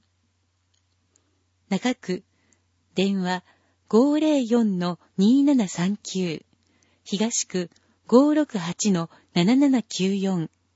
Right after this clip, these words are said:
南区二五零の四一六零。西区二九四の六五一九。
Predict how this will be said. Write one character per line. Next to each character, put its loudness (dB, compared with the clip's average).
南 2
区 -8
二 6
五 4
零 2
の -4
四 4
一 -4
六 -6
零。 -4
西 -2
区 -8
二 6
九 2
四 0
の -4
六 -2
五 2
一 -8
九。 -6